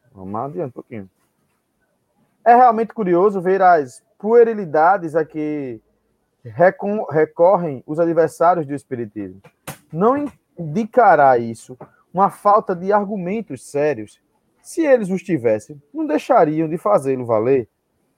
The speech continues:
Que, o que lhe opõe? Zombarias, negações, calúnias, nunca,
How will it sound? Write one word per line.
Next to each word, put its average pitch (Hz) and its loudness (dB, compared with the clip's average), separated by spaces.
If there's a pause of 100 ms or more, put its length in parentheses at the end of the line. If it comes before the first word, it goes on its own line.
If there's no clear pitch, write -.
(140)
Que, 302 -2
o 311 2
que 311 2
lhe 294 0
opõe? 147 0 (640)
Zombarias, 165 2
negações, 147 -8
calúnias, 139 -6 (420)
nunca, 247 0